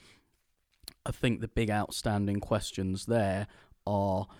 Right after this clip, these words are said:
how much will the government seek to cha-, to change what N H S England has put forward? Will it put forward, uh, most of that with some important, um, refinements? Will it,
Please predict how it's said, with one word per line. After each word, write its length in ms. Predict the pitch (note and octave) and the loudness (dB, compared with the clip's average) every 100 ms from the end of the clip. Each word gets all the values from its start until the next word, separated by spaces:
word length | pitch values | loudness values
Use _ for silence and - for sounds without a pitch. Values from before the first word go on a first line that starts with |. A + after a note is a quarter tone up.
| - _ _ | -20 _ _
how 160 | - B2+ | 2 4
much 220 | G#2 - | 4 -2
will 80 | A2 | -2
the 80 | G#2 | 0
government 460 | A2 G#2 G2 - | 0 2 0 -2
seek 240 | - A2 - | -6 -6 -8
to 140 | - | -10
cha-, 460 | F2+ - B2+ A#2 A2 - | -8 -2 2 2 0 -4
to 180 | - - | -6 -6
change 640 | - - C3 B2+ C3 - | -2 2 4 4 2 2
what 120 | G#2+ | 0
N 80 | A#2 | 0
H 140 | - | -2
S 100 | A#2 | -4
England 260 | B2+ B2 A#2 | 0 0 0
has 100 | A2+ | -2
put 200 | - - | -4 -4
forward? 400 | - C3+ C#3 C#3 | -2 0 2 0
Will 180 | G#2 G#2 | 0 -2
it 120 | - | -2
put 160 | - - | -6 -4
forward, 360 | A2 G#2 G2+ - - - - - | 0 2 0 -4 -16 -20 -18 -8
uh, 360 | F2+ F2+ E2+ F2+ | -4 -4 -2 0
most 420 | A2 A2 - A2 | 2 2 0 -2
of 100 | G2+ | 0
that 300 | G#2+ G#2 - | 0 -2 -4
with 340 | G#2+ A2+ G#2 | 0 0 0
some 240 | - G#2 G#2 | -2 0 0
important, 760 | G2+ A2 G#2 - G2+ - - - | 0 0 0 0 -2 -4 -8 -6
um, 220 | G2+ G2 | -4 -4
refinements? 920 | G2+ - A2 A2+ B2 C3 - - - - - - - - - _ - | -4 0 2 4 2 0 -2 -10 -10 -14 -20 -20 -20 -20 -20 _ -4
Will 240 | A#2+ A#2 | 2 4
it, 300 | G#2 - - | 4 -2 -10